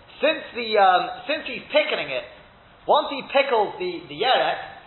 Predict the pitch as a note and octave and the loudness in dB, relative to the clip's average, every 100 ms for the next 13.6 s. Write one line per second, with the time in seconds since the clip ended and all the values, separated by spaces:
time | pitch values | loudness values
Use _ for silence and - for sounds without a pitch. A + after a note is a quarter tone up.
0 | - F3 F#3 C#4+ C#4 A#3 G3+ G3 G3+ A#3+ | -4 2 4 4 4 2 2 2 0 2
1 | G#3 - A3+ B3+ D4 D4+ A3+ - E3+ G#3+ | 2 2 0 0 0 -4 -4 -10 -4 2
2 | C#4 A3+ - - - - E3+ A#3+ A3 G3 | 4 4 2 -8 -14 -8 0 2 2 0
3 | F#3+ - E3+ E3 G#3 G#3+ A3 G3 F3 D#3+ | -6 -8 -8 -2 0 0 -2 -4 2 2
4 | D3+ C#3+ C#3 - - - F3+ D#3 - - | 4 2 2 2 2 2 -4 -10 -12 -2
5 | E3 D3+ F#3 D#3+ G#3 A#3 G#3 G3 G#3 G#3 | -2 0 0 0 2 0 0 -2 -2 -4
6 | - G#3 B3+ G#3 C4 G3 F3+ F#3 - - | -8 -2 -2 0 -2 2 4 4 0 -12
7 | - - - - G3 F3+ E3+ F3+ F3+ D#3 | -18 0 2 2 -2 0 -2 0 2 2
8 | D3+ D3 B3 - - A#3+ A3+ F#3 F3+ F3+ | -2 0 0 0 -2 0 2 2 0 2
9 | E3 C3 - C3 A#3+ D4 - - - - | 2 2 -2 2 2 0 -10 -20 -20 -8
10 | E3 C4 C4+ A3 G#3 G3+ - F#3+ E3+ - | -6 0 0 2 -4 -6 -6 -6 -6 -4
11 | B2 G#2+ - - - D#3+ G#3 D4+ D4+ F4+ | -6 -6 -12 -20 -10 -4 2 4 4 6
12 | C#4 C4+ - B3 - - F3+ A#3+ A3+ F#3+ | 6 6 2 -6 -8 0 4 6 6 4
13 | F3+ G#3 G3 F#3+ E3+ F3 | -2 -4 -2 -2 2 4